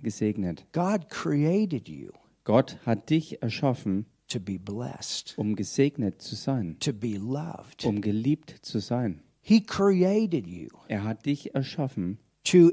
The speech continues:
Speaker 2: enjoy all that he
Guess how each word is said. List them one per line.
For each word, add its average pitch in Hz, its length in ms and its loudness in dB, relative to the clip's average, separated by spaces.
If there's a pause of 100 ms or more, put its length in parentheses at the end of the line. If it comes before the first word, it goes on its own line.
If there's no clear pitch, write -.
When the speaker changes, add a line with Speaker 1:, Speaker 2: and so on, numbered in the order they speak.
Speaker 2:
enjoy 160 1080 0 (120)
all 175 720 4 (100)
that 139 160 0
he 156 300 2